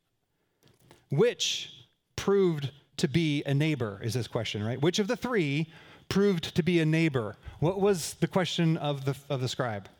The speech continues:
What was his question? "Who's my neighbor? Who is my neighbor?" Right? Who do I look out on and I'm supposed to be on mission to?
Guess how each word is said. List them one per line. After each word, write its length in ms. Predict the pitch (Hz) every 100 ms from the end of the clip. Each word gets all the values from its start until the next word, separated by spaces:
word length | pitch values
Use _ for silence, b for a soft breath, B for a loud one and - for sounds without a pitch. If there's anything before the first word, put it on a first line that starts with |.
| _
What 80 | -
was 120 | 143
his 100 | 135
question? 320 | - 110 110 87 - _ _ _ _ _ _ _ _ _ _
"Who's 180 | 135 131
my 100 | 156
neighbor? 320 | 175 180 113 101 -
Who 240 | 170 214
is 180 | 202 180
my 160 | 175 175
neighbor?" 380 | 185 139 101 - _
Right? 180 | 131 156 B B -
Who 120 | 202
do 80 | 208
I 120 | 196
look 180 | 196 190
out 240 | 175 180
on 220 | 147 156
and 100 | 156
I'm 80 | 151
supposed 220 | - 165
to 40 | 160
be 80 |
on 140 | 165 160
mission 320 | 175 175 151
to? 340 | - 190 107